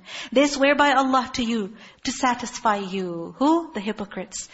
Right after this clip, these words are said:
But Allah and His Messenger are more worthy for them to satisfy if they should be believers. Do they not know that whoever opposes Allah and His Messenger, that for him is a fire of hell wherein he will abide eternally?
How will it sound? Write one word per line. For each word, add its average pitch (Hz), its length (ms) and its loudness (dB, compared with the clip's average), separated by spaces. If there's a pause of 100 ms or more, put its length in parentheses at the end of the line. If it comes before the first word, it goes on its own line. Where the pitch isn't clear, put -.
(200)
But 240 100 4
Allah 233 280 4
and 226 100 0
His 220 160 -6
Messenger 214 440 -2
are 233 140 0
more 233 260 2
worthy 233 300 0
for 214 160 -6
them 202 200 -6
to 208 80 -10
satisfy 190 720 -4
if 214 160 0
they 220 100 2
should 208 200 -4
be 214 100 -2
believers. 190 640 -6 (260)
Do 302 140 6
they 349 100 6
not 403 280 4
know 294 180 6
that 254 160 0
whoever 302 340 4
opposes 311 440 2
Allah 254 380 2
and 247 140 0
His 226 160 -2
Messenger, 214 520 -2 (240)
that 285 180 2
for 294 80 4
him 330 220 6
is 359 120 4
a 339 60 6
fire 302 340 4
of 285 80 2
hell 294 460 4
wherein 269 260 4
he 277 140 4
will 277 160 6
abide 262 260 2
eternally? 311 580 0